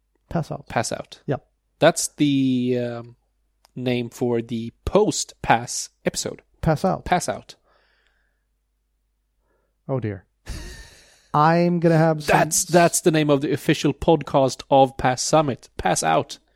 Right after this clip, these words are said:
Speaker 1: That might be the case.
Speaker 2: I see
Speaker 1: Uh,
Speaker 2: a
Speaker 1: yeah.
Speaker 2: sticker.
Speaker 1: <laughs> Yeah, yeah, I'm sure you do. And speaking of stickers, I'm gonna bring some swag. This year I've created,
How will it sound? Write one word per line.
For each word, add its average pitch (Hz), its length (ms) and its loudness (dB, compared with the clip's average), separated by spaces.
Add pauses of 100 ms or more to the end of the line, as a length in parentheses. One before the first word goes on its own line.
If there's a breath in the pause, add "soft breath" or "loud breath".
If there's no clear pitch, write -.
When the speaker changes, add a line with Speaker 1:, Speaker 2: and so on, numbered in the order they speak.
(1000)
Speaker 1:
That 127 480 0
might 160 260 0
be 208 60 -2
the 196 80 -2
case. 240 360 -2 (1500)
Speaker 2:
I - 80 -10
see 135 60 -2
Speaker 1:
Uh, 135 80 4
Speaker 2:
a 143 60 4
Speaker 1:
yeah. 160 60 4
Speaker 2:
sticker. 180 440 2
Speaker 1:
<laughs> - 60 -20 (260)
Yeah, 127 320 -6
yeah, 123 160 -4
I'm 117 120 -6
sure 139 200 -8
you 127 140 -4
do. 120 260 -6 (640 loud breath)
And 156 300 2
speaking 196 300 0
of 175 80 0
stickers, 160 340 0
I'm 180 140 2
gonna 220 160 0
bring 180 300 0
some 160 280 -2
swag. 143 480 -2
This 156 240 0
year 156 260 2
I've 143 600 4
created, 123 800 2